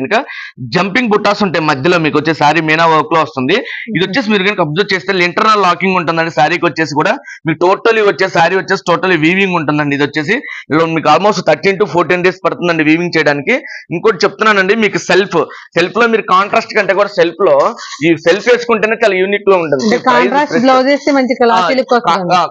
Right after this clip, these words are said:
Speaker 1: కాంట్రాస్ట్ బ్లౌజ్ అనుకుంటే కనుక లావెండర్
Speaker 2: ఆ.
Speaker 1: గాని, అదే మీకు వైలెట్ కలర్ అయితే చాలా యూనిక్ గా ఉంటుంది కాంబినేషన్.
Speaker 2: సార్, మీరు
Speaker 1: ప్లస్
Speaker 2: ప్యూర్ అని
Speaker 1: ఇంకోటి
Speaker 2: చెప్తున్నారు కదా, అది షైనింగ్ లోనే క్లియర్ గా తెలుస్తుందండి. చాలా షైనింగ్ గా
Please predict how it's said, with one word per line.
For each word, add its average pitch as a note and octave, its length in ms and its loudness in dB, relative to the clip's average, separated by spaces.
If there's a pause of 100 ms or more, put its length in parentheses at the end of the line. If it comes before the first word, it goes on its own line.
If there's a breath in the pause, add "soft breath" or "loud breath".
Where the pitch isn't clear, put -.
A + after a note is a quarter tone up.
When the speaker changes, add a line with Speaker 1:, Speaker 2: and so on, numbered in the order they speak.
Speaker 1:
కాంట్రాస్ట్ F#3 460 0
బ్లౌజ్ F#3+ 280 4
అనుకుంటే F#3+ 260 0
కనుక F3+ 240 -2 (100)
లావెండర్ F3 400 2
Speaker 2:
ఆ. F3 80 -2
Speaker 1:
గాని, E3+ 180 0
అదే D#3 100 2
మీకు C3+ 540 0
వైలెట్ F#3 400 2 (400)
కలర్ D#3+ 180 0
అయితే E3 200 0 (100)
చాలా D#3 120 0
యూనిక్ D3 320 -2
గా D#3 120 4
ఉంటుంది C#3 220 -2
కాంబినేషన్. C#3+ 580 -2 (140)
Speaker 2:
సార్, A#3+ 120 2
మీరు C4+ 160 4
Speaker 1:
ప్లస్ C#4 100 -2
Speaker 2:
ప్యూర్ C4+ 280 2
అని D4+ 100 2
Speaker 1:
ఇంకోటి D4+ 120 0
Speaker 2:
చెప్తున్నారు C4+ 520 2
కదా, C4+ 400 2 (180)
అది G#3 180 2
షైనింగ్ B3 440 4
లోనే C#4+ 180 4
క్లియర్ C4 300 4
గా C#4 60 4 (100)
తెలుస్తుందండి. A3+ 440 0 (140)
చాలా A#3 300 4
షైనింగ్ C4 360 2
గా B3 60 4